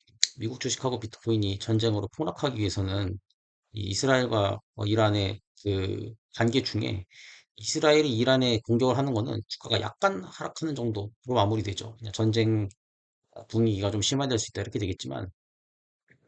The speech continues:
반대로 이란이 이스라엘에 강하게 반격할 경우에는 이 이스라엘의 타격이 심할 때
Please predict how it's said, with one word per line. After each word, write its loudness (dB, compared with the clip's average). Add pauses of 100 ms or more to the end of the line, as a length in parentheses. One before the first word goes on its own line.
(440)
반대로 0
이란이 0
이스라엘에 0
강하게 0
반격할 -6
경우에는 -4 (580)
이 -4
이스라엘의 4
타격이 0
심할 6
때 0